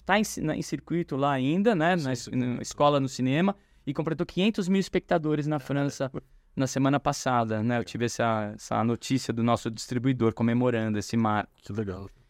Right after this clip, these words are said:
Speaker 1: Então, o, o, o Menino foi que abriu essas portas, digamos, pra,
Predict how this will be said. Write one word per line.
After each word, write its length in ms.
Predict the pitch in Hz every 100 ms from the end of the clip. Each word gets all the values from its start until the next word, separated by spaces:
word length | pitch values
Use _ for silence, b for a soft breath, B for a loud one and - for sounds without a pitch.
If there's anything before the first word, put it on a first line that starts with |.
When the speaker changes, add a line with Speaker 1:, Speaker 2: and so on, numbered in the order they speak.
| _
Speaker 1:
Então, 320 | 135 131 208 262
o, 360 | 190 180 165
o, 300 | 160 175 143
o 40 | 170
Menino 360 | 175 180 214
foi 220 | 214 226
que 140 | 220 240
abriu 460 | 214 175 202 180
essas 300 | 147 - 135
portas, 840 | - 143 135 139 - 131 120 - -
digamos, 400 | 120 120 131 131
pra, 220 | 135 135